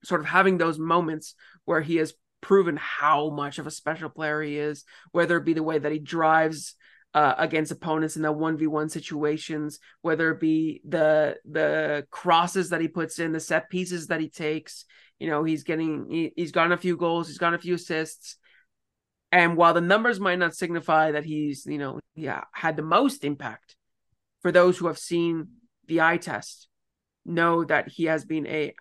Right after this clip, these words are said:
absolutely superb player for Cavalry, and know that he, I mean, he could be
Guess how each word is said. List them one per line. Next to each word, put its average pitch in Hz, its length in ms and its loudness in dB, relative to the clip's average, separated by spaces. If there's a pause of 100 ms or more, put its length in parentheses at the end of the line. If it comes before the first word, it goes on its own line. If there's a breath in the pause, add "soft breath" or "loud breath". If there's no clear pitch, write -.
absolutely 151 680 0
superb 151 520 -6
player 143 460 -6 (340)
for 170 120 -6
Cavalry, 180 600 -2 (400)
and 160 180 -2
know 156 280 0
that 143 360 0 (1000)
he, 190 480 -4
I 160 80 -4 (140)
mean, 160 160 -4
he 180 120 -2
could 160 340 -2
be 160 320 -8